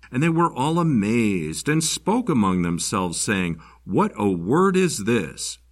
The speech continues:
For with authority and power he commands the unclean spirits, and they come out.'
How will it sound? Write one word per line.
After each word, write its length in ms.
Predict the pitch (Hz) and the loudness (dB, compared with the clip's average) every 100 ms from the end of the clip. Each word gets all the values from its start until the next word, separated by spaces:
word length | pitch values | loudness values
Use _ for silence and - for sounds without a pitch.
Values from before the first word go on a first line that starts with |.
| _ _ | _ _
For 140 | 135 | 0
with 220 | 147 185 226 | 2 2 -2
authority 580 | 214 - 226 226 226 | -4 0 4 4 4
and 160 | 226 208 | 2 0
power 420 | 185 170 113 90 | 0 -2 0 0
he 200 | 90 135 | 0 -2
commands 640 | 131 175 175 160 110 98 - | -2 -2 0 0 0 -2 0
the 180 | 127 123 | -2 0
unclean 540 | 110 101 - 113 110 | 0 0 0 0 0
spirits, 800 | 107 - 196 180 95 64 - - - - - | 0 -4 -2 0 -2 -4 -10 -16 -18 -18 -4
and 160 | 139 | 0
they 140 | 120 98 | 0 -2
come 280 | - 107 | -2 -4
out.' 460 | 107 143 214 78 - | 0 0 0 -2 -10